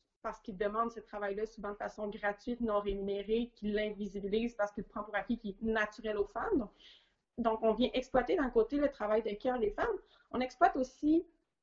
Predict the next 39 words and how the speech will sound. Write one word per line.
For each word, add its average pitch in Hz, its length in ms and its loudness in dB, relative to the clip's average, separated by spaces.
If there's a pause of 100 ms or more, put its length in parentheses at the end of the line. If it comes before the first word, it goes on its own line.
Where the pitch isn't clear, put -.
les 220 120 6
ressources 233 400 -4
naturelles, 226 480 -6
on 277 60 -4
exploite 277 380 -6
la 226 100 -2
planète 226 440 -4
comme, 220 120 -6
les 202 80 -8
res-, 196 320 -8
comme 233 140 -4
si - 140 -6
les 202 140 0
ressources 254 360 -4
étaient 202 200 -4
tout 220 120 -4
le 214 60 -6
temps, 247 100 -6
euh, 208 260 0 (580)
infinies, 233 540 0
allaient 208 240 -2
se - 140 -20
renouveler, 226 400 -2 (440)
et - 120 -2
que 254 100 0
finalement, 277 420 2
ben, 277 160 4
les 208 120 -2
femmes 427 420 0 (340)
devenaient 262 340 4
les 320 100 -2
premières 311 420 -2
victimes 339 480 -4
de 269 80 -2
cette 247 220 -8
exploitation-là 240 760 -4
de 269 60 -4
la 233 100 -4
nature. 202 400 -10